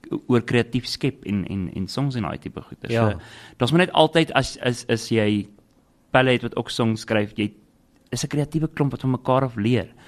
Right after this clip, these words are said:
Speaker 1: Appel het my met 'n paar lirieke gehelp met sy songs. Hy, elke keer as hy 'n nuwe song het, ons net voor ek begin het weer, het ek baie appreciate, sê ek vir hom, "Appel, hoor hierso, kan ek, mag ek appreciate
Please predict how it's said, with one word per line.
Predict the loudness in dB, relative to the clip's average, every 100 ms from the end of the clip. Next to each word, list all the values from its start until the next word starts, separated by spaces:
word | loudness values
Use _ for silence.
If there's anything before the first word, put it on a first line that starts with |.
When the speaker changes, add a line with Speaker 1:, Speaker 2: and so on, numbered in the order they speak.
| -16 -4
Speaker 1:
Appel | 2 4
het |
my | 4
met | 2 0
'n | 2
paar | 4
lirieke | 4 2 0 -4
gehelp | 2 2 2
met | -2
sy | -2 -4
songs. | 0 2 2 0 -6 -18 -12
Hy, | -2 2
elke | 2 2
keer | 0
as | 4
hy | 6
'n |
nuwe | 6 4
song | 2 0
het, | 2
ons | 2 0 -6 -20 -12 0
net | 0
voor | 4 2
ek | 2
begin | 0 2
het | 2 2
weer, | 0 0 -6 -20 -8
het | -2 0
ek | 6
baie | 6
appreciate, | 6 6 4 4 2
sê | 0
ek | 2
vir |
hom, | 2
"Appel, | 2 2
hoor | 4
hierso, | 4 2 -4 -4 -10 -2
kan | 0
ek, | 0 0
mag | 2 2
ek | 2
appreciate | 2 4 4 0 -4